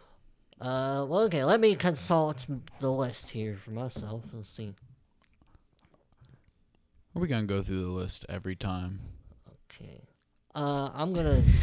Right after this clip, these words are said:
Speaker 2: <laughs> Just
Speaker 1: I'm gonna delete the names, I, I guess, I suppose.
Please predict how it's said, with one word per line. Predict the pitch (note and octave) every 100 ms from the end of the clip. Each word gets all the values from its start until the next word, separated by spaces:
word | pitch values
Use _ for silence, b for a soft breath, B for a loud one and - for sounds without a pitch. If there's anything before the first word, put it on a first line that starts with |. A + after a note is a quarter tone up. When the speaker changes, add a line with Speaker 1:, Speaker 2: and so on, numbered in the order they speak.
| -
Speaker 2:
<laughs> | E3+ -
Just | - E3+ - C3+
Speaker 1:
I'm | F#3
gonna | G3+
delete | A#2 B2 D3 C3+
the | C3
names, | B2+ A#2+ A2
I, | A2 G#2+ - - - -
I | A2+ A2
guess, | A#2 B2 B2+ -
I | -
suppose. | D3 C3+ B2 G#2+